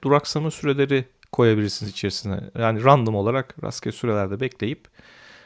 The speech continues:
e, nasıl bir, e, sırada çalışıyor, e, işte bittiği zaman hangisi, e, ele alınıyor vesaire gibi şeyler söz konusu olabilir. E, şimdi ikinci bir örnek metric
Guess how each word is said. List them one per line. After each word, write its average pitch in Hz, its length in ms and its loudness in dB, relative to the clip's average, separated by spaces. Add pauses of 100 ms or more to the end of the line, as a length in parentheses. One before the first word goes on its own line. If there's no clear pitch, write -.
(180)
e, 120 200 4
nasıl 143 260 0
bir, 110 240 -4 (200)
e, 113 160 -2
sırada 107 380 -2
çalışıyor, - 580 -6 (800)
e, 107 420 2
işte 117 300 -8
bittiği 123 320 -10
zaman 120 220 -2
hangisi, 117 580 -4 (200)
e, 113 100 -2
ele 101 500 -2
alınıyor 95 300 -4
vesaire 120 400 -6
gibi 127 280 -4 (380)
şeyler 139 340 -2
söz 127 200 -6
konusu 117 280 -4
olabilir. - 420 -6 (1200)
E, 165 220 6
şimdi 220 340 -4
ikinci 226 520 -6
bir 226 100 -2
örnek 175 680 -2 (920)
metric - 560 -4